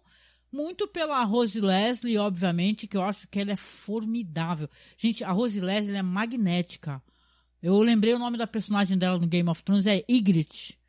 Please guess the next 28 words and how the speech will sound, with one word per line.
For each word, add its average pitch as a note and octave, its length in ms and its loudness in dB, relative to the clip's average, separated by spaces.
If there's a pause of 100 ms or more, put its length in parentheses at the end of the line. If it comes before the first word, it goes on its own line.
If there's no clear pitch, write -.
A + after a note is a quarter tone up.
(380)
né? E3 340 2
Sacanagem G3+ 560 2
a - 40 2
gente - 120 -6
não F3+ 100 2
lembrar, D#3+ 340 0
né? D#3 100 -4
Que - 80 -8
ela F3 80 -2
sumiu F#3 380 0
há D#3+ 80 -2
tanto - 300 -2
tempo G3+ 300 0
na D#3 100 -4
série. F3+ 260 -4 (720)
Mas E3 340 -2
ela, F#3 400 -2
brin-, E3+ 200 -4
aquela F3 320 0
brincadeira, F3 720 0
né? F3 100 -2
Você E3 220 -2
não F3 80 2
sabe E3+ 300 -2
nada, D#3+ 280 -4
Jon D#3+ 160 -4
Snow, D3+ 460 -4
né? D#3 180 -6